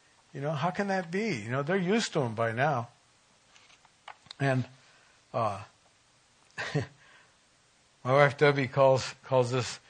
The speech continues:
she calls it the owner's manual. And she's right. <laughs>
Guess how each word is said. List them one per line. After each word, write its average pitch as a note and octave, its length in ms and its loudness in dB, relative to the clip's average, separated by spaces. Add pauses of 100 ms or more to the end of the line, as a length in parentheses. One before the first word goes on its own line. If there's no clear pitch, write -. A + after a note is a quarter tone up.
(120)
she - 160 -12
calls C3 300 0
it A#2+ 120 -6
the A2 120 -4
owner's C#3 440 2
manual. G#2+ 440 -8 (1000)
And A#2 160 -4
she's A#2 260 -6
right. D#3 340 6 (200)
<laughs> D3 100 -6